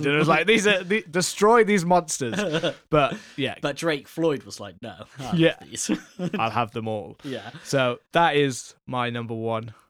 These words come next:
Speaker 2: And that is a good one to kick it off.
Speaker 1: It is a
Speaker 2: Um,
Speaker 1: beautiful one.
Speaker 2: but my palate cleanser comes in second, uh, which is The Babysitter, two thousand and seventeen.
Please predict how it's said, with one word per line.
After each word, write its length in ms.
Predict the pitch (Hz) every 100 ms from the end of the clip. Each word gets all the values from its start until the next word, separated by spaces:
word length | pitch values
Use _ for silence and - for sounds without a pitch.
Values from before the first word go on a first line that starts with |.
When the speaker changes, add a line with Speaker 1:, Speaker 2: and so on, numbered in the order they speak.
| _
Speaker 2:
And 160 | 135 151
that 140 | 190
is 100 | 190
a 60 | 147
good 280 | 139 175 -
one 180 | 151 135
to 100 | 127
kick 260 | 139 113
it 80 | 110
off. 300 | 117 110 -
Speaker 1:
It 60 | 110
is 100 | 117
a 40 | 110
Speaker 2:
Um, 40 | 120
Speaker 1:
beautiful 300 | 120 113 110
one. 180 | 92 104 - 127
Speaker 2:
but 140 | 151 151
my 180 | 175 226
palate 420 | - 214 196 151
cleanser 460 | - 120 120 107 110 _ _ _
comes 300 | - 135 127
in 300 | 127 123 123 - _ _ -
second, 420 | - 196 - 98 _ _ _
uh, 280 | 120 117 110 -
which 240 | 131 120 -
is 260 | 135 123
The 80 | -
Babysitter, 640 | 139 147 151 147 - 110 104
two 160 | 117
thousand 320 | 107 120 113
and 100 | 117
seventeen. 500 | 110 117 113 120 90